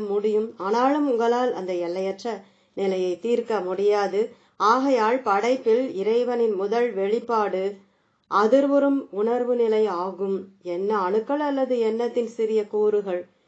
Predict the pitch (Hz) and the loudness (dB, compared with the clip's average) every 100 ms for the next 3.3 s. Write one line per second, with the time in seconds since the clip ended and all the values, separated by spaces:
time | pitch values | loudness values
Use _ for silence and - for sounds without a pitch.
0 | _ _ 185 180 185 214 233 196 202 220 | _ _ -6 -4 0 2 2 0 0 -2
1 | 233 208 214 190 202 240 247 240 240 226 | 0 -2 -2 0 2 2 0 -2 -2 -4
2 | 196 208 185 180 190 220 220 220 214 180 | -6 -6 -4 -4 0 0 0 -2 -2 -2
3 | 180 185 185 | -4 -4 -6